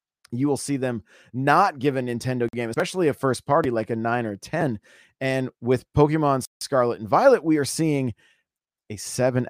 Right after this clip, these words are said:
out of ten. Their conclusion says, "There are still plenty of ways that we'd like to see Pokemon franchise evolve, but Pokemon Scarlet and Violet has us excited about the series' future. We really hope Game Freak can figure out how to smooth out the series' ongoing performance issues on Switch,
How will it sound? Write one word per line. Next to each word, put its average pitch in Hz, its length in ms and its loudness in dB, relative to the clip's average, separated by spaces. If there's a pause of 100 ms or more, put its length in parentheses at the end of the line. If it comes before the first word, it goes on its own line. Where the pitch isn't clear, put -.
out 107 160 0
of 98 80 -4
ten. 127 400 0
Their 156 200 4
conclusion 190 840 0
says, 143 320 0 (200)
"There 175 80 2
are 175 40 2
still 196 180 -2
plenty 240 300 -2
of 240 120 2
ways 160 520 -2 (200)
that 143 80 0
we'd 151 120 2
like 170 160 4
to 175 60 -2
see 180 140 -2
Pokemon 175 400 2
franchise 160 380 0
evolve, 160 320 4
but - 160 -4
Pokemon 160 560 -4
Scarlet 147 400 -2
and 165 80 -8
Violet 110 340 -2 (280)
has 139 280 -2
us 143 160 -4
excited 147 540 -2
about - 320 0
the 117 80 -10
series' 107 380 -6
future. 165 500 -6 (380)
We 143 80 4
really 147 260 4
hope 180 220 0
Game 156 200 -4
Freak 151 180 -8
can 131 120 -8
figure 151 240 -4
out 123 140 0
how 131 80 -6
to 120 80 -6
smooth 156 440 -4
out 143 200 0
the 120 80 -8
series' 131 340 -4
ongoing 147 440 -6
performance 120 520 -10
issues 120 400 -4
on 110 200 -10
Switch, - 640 -2